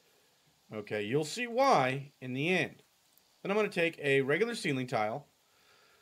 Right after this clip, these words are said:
<clears throat> and I'm gonna snap a corner of it to that pillar. I'm gonna use the corner of this,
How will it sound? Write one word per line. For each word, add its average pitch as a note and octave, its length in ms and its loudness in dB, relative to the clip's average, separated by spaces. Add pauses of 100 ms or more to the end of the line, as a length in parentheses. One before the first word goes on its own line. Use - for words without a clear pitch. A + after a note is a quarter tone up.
(260)
<clears throat> - 40 -16
and D#3+ 720 0
I'm F3 100 2
gonna F#3+ 120 -2
snap D#3 360 -2
a D3 40 -12
corner A#3 440 0
of A2+ 120 0
it C3+ 180 -8 (400)
to G3+ 200 -2
that D3+ 240 2
pillar. B2+ 300 -6 (1000)
I'm C#3 140 -6
gonna D3+ 120 -2
use D#3 180 -4
the C#3+ 120 -2
corner A#3+ 420 0
of D#3+ 120 -2
this, A#2+ 380 -4